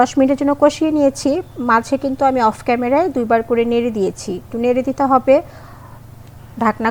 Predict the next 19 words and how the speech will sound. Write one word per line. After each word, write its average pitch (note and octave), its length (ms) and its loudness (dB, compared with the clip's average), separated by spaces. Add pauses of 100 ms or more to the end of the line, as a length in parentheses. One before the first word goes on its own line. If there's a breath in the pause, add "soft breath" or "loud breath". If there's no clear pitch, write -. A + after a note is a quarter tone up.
খুলে, B3 200 0 (100)
না B3 80 0
হলে A3 200 -2
কিন্তু A3+ 140 -6 (100)
নিচে A#3 200 -4 (100)
লেগে A3 260 2
যেতে F#3 240 -2
পারে। F3+ 200 -4 (3250 loud breath)
তো - 80 -10 (140)
এই C#4+ 80 6 (100)
অনুপাতে D#4+ 400 2 (180)
তেল C#4+ 220 6
মশলা C#4+ 300 4
দিয়ে D4 140 6
রান্না A#3+ 300 2
করলে C4+ 240 2
কিন্তু C4+ 220 0 (200)
গোস্তটা B3 400 0 (100)
রান্না G#3+ 240 0